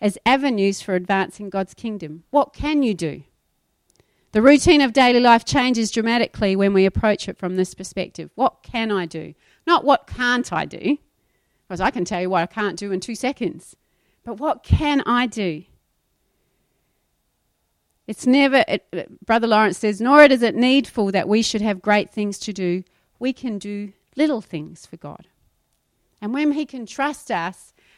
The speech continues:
and we can step out in faith in the little things, he says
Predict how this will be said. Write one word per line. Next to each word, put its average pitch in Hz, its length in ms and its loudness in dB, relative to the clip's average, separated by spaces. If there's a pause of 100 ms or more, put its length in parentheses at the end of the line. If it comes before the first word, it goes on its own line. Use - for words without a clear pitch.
(140)
and 208 280 -6
we 226 120 -6
can 220 180 -16
step - 420 -10
out 214 280 -2
in 196 100 -10
faith 208 420 -6
in 190 80 -10
the 180 140 -10
little 277 260 -2
things, 170 440 -10
he 202 100 -16
says 202 520 -8